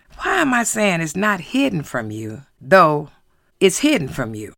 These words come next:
Because your future, it's up to you. Whatever you have and whatever happens in your life isn't an accident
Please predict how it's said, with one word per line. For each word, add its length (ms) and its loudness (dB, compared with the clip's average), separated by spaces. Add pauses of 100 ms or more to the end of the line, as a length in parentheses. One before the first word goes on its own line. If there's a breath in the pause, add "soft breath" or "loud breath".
(140)
Because 640 0
your 160 -2 (140)
future, 500 0 (160)
it's 220 -2
up 220 -2
to 120 -4
you. 240 -4 (140)
Whatever 420 8
you 200 6
have 360 4 (100)
and 160 0
whatever 460 4
happens 460 2
in 100 2
your 180 2
life 360 2 (100)
isn't 460 6
an 160 4
accident 800 -2